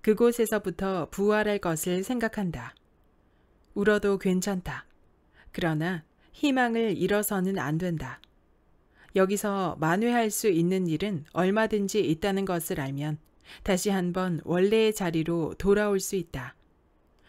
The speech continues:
다시 진정한 자신을 빛낼 수 있다. 부자 감각을 기르는 방법. 돈을 불러들여라.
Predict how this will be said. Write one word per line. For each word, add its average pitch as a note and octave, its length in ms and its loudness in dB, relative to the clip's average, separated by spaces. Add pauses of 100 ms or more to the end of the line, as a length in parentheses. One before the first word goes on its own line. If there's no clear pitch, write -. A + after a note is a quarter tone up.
(180)
다시 F#3 480 -4 (320)
진정한 A3+ 640 2
자신을 F3 680 -2
빛낼 G3+ 420 2
수 - 160 -6
있다. - 380 -6 (3000)
부자 A#3 380 0
감각을 F#3 680 0
기르는 G3+ 500 0
방법. D3 420 -6 (1600)
돈을 G3+ 540 2
불러들여라. G3+ 920 0